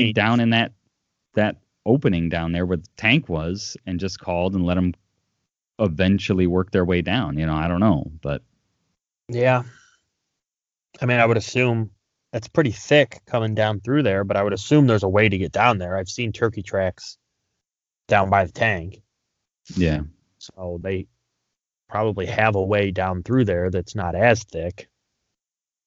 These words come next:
Speaker 1: But then, like you said, that, but then you also hear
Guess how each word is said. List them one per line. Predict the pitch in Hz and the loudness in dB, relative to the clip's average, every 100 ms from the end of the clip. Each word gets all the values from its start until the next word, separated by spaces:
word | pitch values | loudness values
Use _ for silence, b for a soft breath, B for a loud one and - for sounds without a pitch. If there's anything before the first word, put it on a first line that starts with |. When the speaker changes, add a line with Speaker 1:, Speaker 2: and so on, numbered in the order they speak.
| _ _ _ _ | _ _ _ _
Speaker 1:
But | 101 | -6
then, | 101 95 92 87 90 - _ - | -2 -2 -2 -4 -8 -14 _ -4
like | 98 | -4
you | 95 | -4
said, | - 113 92 | 2 2 2
that, | 85 85 - _ _ - | -2 -6 -8 _ _ -10
but | 95 | -2
then | 98 | 0
you | 95 90 | 4 4
also | 98 - 90 | 4 2 -2
hear | 95 90 90 90 | -2 -2 0 -2